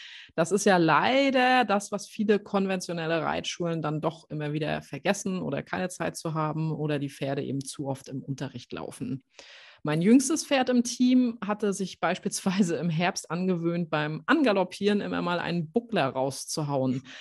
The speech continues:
An sich nichts Dramatisches, aber die Kinder, die halt ja reiten lernen, die sitzen das halt nicht einfach so.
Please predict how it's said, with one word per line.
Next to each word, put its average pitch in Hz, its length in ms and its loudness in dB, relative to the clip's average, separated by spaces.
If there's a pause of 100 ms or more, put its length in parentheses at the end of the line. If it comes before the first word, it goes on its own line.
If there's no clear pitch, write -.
(420)
An 196 180 6
sich 277 300 6
nichts 233 300 6
Dramatisches, 185 1120 0
aber 180 200 0
die 175 140 -2
Kinder, 226 600 2 (260)
die 190 140 0
halt 180 180 2
ja 170 120 4
reiten 180 420 2
lernen, 190 580 4
die 185 80 2
sitzen 240 380 -4
das 180 220 -2
halt 156 180 -2
nicht 151 220 -6
einfach 151 360 -8
so. 139 440 -8